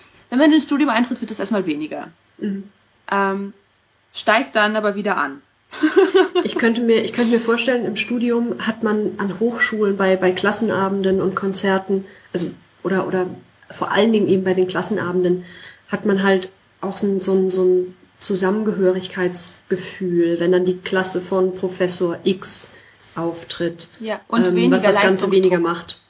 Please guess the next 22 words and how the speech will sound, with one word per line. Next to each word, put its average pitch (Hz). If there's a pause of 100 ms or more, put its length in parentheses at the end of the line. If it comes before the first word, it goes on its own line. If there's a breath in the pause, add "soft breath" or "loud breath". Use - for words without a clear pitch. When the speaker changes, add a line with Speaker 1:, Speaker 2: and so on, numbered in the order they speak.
(200)
Speaker 2:
Weniger 202
Leistungsdruck 240 (240 loud breath)
und -
auch 208
eine 220
höhere 220
Frequenz 208
an 156
Auftritten. 156
Speaker 1:
Ja. 214
Speaker 2:
Also 180 (360 loud breath)
wenn 185
man, 180
wenn 180
man 180
irgendwas, 180
wenn, 196
eben 208
wenn 175
man 180
Musik 196
studiert, 220